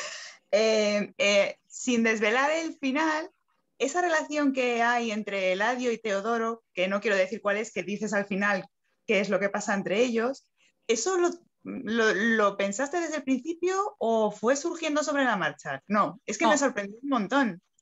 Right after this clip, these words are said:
Speaker 1: y, y me dio mucha rabia. <laughs>
Speaker 2: No, a mí también. Y, y no, no lo,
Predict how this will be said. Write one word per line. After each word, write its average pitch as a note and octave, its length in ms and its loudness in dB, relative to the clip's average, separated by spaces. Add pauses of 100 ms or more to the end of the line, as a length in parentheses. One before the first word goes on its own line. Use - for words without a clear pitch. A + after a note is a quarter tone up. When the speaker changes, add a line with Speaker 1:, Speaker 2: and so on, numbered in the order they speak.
Speaker 1:
y, G3+ 240 -2
y G#3+ 40 2
me G3+ 120 4
dio G3+ 140 2
mucha C4 300 -6
rabia. B3+ 360 0
<laughs> F4 480 -2 (320)
Speaker 2:
No, A#3 320 2
a A3+ 120 6
mí B3 100 8
también. A#3 520 4 (240)
Y, G#3+ 280 -4 (520)
y G3 480 4
no, A3 260 4
no A3+ 140 4
lo, B3 160 4